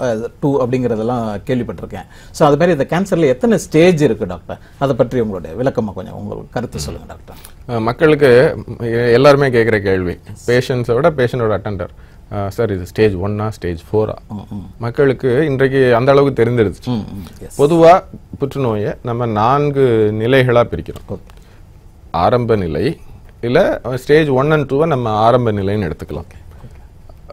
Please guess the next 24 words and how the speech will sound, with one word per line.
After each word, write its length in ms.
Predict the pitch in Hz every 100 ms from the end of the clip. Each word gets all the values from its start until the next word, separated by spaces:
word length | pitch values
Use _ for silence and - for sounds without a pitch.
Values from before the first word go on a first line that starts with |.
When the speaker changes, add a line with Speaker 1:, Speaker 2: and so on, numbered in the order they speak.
| - 73
Speaker 2:
ஒரு 200 | 131 135
உறுப்புல 300 | 139 160 170
ஆரம்பிக்குது, 800 | 147 98 107 107 98 98 92 - - - -
அது 260 | - 117 123
அந்த 300 | 113 120 117
உறுப்புக்குள்ளேவே 840 | 135 147 139 131 120 120 123 170 - - -
ஒரு 260 | 110 110 - - - -
சிறிய 360 | - 135 139 135
அளவுல 320 | 113 117 117
இருக்குது 460 | 92 92 98 85
அப்படின்ற 340 | 95 107 104 98
பொழுது 300 | 95 101 139
அதை 140 | 98
ஸ்டேஜ் 340 | - 104 104 101
ஒன்னுன்னு 360 | 87 90 95 95 -
சொல்றோம். 300 | - - - - - - - - - - - -
அந்த 260 | 117 135 151
உறுப்புக்குள்ளே 540 | 143 170 175 165 170
இருக்கு, 300 | 147 135 175
கொஞ்சம் 380 | - 165 170 170
பெருசா 200 | 143 139
இருக்குன்னா 400 | 131 113 110 120
ஸ்டேஜ் 420 | 139 - 101 92
டூ. 100 | -